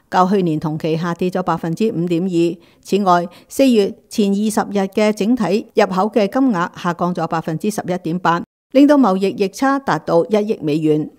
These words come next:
數據顯示，喺美國總統川普加大關稅力度之後，南韓出口喺四月到而家為止出現嚴重萎縮。呢個舉動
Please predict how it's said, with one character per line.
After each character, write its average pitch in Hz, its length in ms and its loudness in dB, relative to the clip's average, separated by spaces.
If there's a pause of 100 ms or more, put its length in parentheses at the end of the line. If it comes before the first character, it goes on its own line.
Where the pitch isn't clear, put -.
(400)
數 214 200 2
據 202 160 4
顯 190 160 0
示， 190 320 0 (220)
喺 302 140 2
美 302 100 6
國 254 140 4
總 240 200 0
統 247 160 2
川 311 240 0
普 180 280 0
加 226 160 0
大 202 200 -2
關 214 220 -2
稅 185 140 -2
力 170 140 -2
度 156 220 -4
之 220 140 -4
後， 180 320 -2 (160)
南 208 220 4
韓 202 180 0
出 330 160 0
口 226 240 0
喺 196 160 0
四 202 180 -2
月 175 240 2 (200)
到 208 100 2
而 160 180 2
家 208 140 0
為 156 220 -2
止 175 240 0
出 - 120 -2
現 175 360 -2
嚴 151 160 0
重 160 200 -4
萎 139 160 -4
縮。 214 240 -6 (280)
呢 359 120 0
個 262 240 4
舉 208 100 2
動 175 260 -4